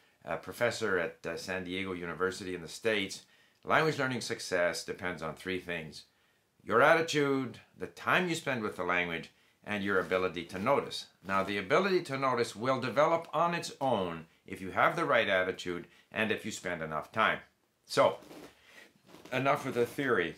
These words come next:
And I should say, too, that the importance of being independent and responsible for your own actions doesn't just apply to learning languages. It applies to so many things in life. You have to take charge. Whatever happens to you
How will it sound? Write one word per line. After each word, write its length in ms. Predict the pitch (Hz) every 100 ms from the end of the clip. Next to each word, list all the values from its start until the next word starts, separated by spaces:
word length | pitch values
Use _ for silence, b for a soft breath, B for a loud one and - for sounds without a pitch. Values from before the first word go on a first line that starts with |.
| -
And 140 | 127 135
I 80 | -
should 220 | - -
say, 180 | 185 151
too, 280 | 151 127
that 260 | 101 87 - - - _ _ _ _ - - - -
the 140 | 123
importance 420 | 139 170 185 165
of 80 | 135
being 200 | 131 123
independent 600 | 139 135 127 123 90 76
and 140 | 69 98
responsible 560 | 95 - 131 147 -
for 180 | 101 107
your 160 | 95 104
own 140 | 107
actions 480 | 98 98 - 76 - - b b b b b
doesn't 280 | 151 151 123
just 240 | 120 -
apply 560 | - 104 101 92 85 - B B B _ _ _ _ _ -
to 100 | 131
learning 280 | 104 90
languages. 540 | 98 104 87 82 80 -
It 140 | 117 107
applies 340 | 113 104 104
to 60 | 95
so 180 | 131
many 160 | 120 101
things 240 | 90 87
in 140 | 85 90
life. 320 | 87 80 -
You 140 | 98 95
have 360 | - 139 135
to 60 | 123
take 300 | - 101 -
charge. 480 | - 78 73 - - b b b
Whatever 380 | 117 165 214 175
happens 400 | 165 175 156 -
to 140 | -
you 480 | 127 185 147 98 110